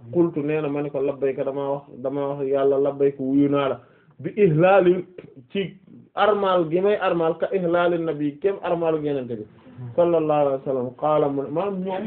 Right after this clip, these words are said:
subhaanallah, duñ jiitu Yonent bi sallallahu alayhi wa sallam ci dara, duñ def lenn lu, duñ jege lu wuuteeg moom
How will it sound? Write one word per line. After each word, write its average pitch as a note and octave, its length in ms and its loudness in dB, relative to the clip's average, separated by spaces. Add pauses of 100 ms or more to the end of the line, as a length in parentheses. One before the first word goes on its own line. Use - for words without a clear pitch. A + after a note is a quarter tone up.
subhaanallah, D#3+ 600 -8 (260)
duñ F#3 240 -6
jiitu G3 240 -10
Yonent F3 320 -4
bi E3 160 -8
sallallahu D#3+ 160 -8
alayhi D#3 40 -12
wa D3 60 -8
sallam D3+ 120 -12
ci - 80 -16
dara, D#3+ 260 -4
duñ D#3 240 -8
def E3 160 -6
lenn E3 320 -4
lu, D#3+ 240 -8 (760)
duñ F#3 360 0
jege A#3+ 300 8 (240)
lu G3 240 -4
wuuteeg A3 420 2
moom C3 220 -4